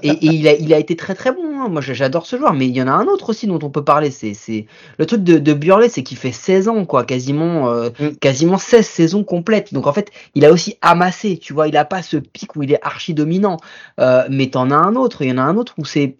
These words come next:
Speaker 1: peut-être pas le mec le plus dominant du monde, mais quand tu gagnes cinq World Series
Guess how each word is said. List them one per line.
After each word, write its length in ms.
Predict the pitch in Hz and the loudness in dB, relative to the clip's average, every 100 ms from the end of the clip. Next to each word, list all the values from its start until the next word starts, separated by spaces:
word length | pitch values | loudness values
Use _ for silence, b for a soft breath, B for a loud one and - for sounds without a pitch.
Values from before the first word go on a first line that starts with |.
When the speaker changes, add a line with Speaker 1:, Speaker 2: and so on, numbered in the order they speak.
| _ | _
Speaker 1:
peut-être 160 | 165 143 | -6 2
pas 100 | 170 | 2
le 60 | 160 | 4
mec 200 | 156 160 | 2 -2
le 60 | 139 | -4
plus 100 | 139 | -2
dominant 380 | 147 151 147 | -2 0 -2
du 120 | 143 156 | 0 0
monde, 320 | 165 160 123 B B B | 0 0 -4 B B B
mais 80 | 127 | -4
quand 120 | 143 | -4
tu 100 | 139 | 0
gagnes 160 | 156 156 | 0 2
cinq 260 | 180 170 | 0 0
World 180 | 160 139 | 0 0
Series 420 | - 147 156 127 | 0 0 0 -6